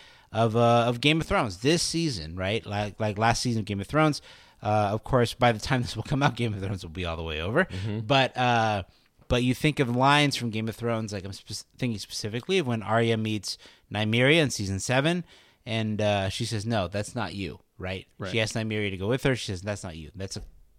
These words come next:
Speaker 1: a callback to season one, where Ned Stark says to Arya, you know, "You should be a lady," and then he says, "No, that's not you." You know,
Speaker 3: Mm-hmm.
Speaker 1: there are, there's a, there's a certain function that comes with callbacks, right? And we see that in The Office.
Speaker 3: Mm-hmm.
Speaker 1: Uh, and I think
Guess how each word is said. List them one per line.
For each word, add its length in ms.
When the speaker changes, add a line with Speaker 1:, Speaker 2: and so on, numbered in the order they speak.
Speaker 1:
a 40
callback 560
to 60
season 400
one, 340
where 180
Ned 280
Stark 320
says 180
to 120
Arya, 600
you 80
know, 60
"You 100
should 160
be 60
a 80
lady," 320
and 100
then 80
he 60
says, 220
"No, 320
that's 260
not 200
you." 280
You 120
know, 160
Speaker 3:
Mm-hmm. 400
Speaker 1:
there 220
are, 320
there's 320
a, 80
there's 240
a 60
certain 300
function 480
that 100
comes 220
with 120
callbacks, 540
right? 220
And 100
we 60
see 280
that 220
in 100
The 120
Office. 480
Speaker 3:
Mm-hmm. 280
Speaker 1:
Uh, 340
and 460
I 100
think 460